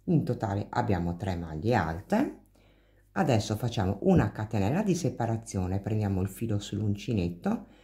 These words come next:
saltiamo nel prossimo punto V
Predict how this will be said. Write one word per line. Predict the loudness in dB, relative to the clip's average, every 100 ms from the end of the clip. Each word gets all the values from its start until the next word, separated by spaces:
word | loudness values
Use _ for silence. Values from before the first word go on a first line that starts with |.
| _
saltiamo | -4 2 4 4 0 0 2 0 2
nel | 2 2
prossimo | 0 0 2 0 -4 -2 -2 -2
punto | 0 0 2 2 0
V | -2 0 2 0